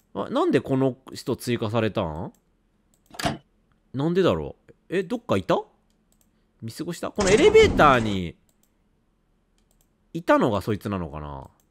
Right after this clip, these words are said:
そういうことかな？こ、これ？え、え？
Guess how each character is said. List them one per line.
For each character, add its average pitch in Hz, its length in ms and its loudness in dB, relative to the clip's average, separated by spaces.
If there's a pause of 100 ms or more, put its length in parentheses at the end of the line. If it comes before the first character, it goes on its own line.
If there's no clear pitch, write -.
(3500)
そ - 160 -8
う 190 40 -2
い - 20 -8
う - 20 -12
こ 196 100 -4
と 185 140 -4
か 87 140 -4
な？ 80 340 -10 (1300)
こ、 - 160 -16 (100)
こ 233 140 0
れ？ 508 120 0 (1600)
え、 151 500 0
え？ 240 40 4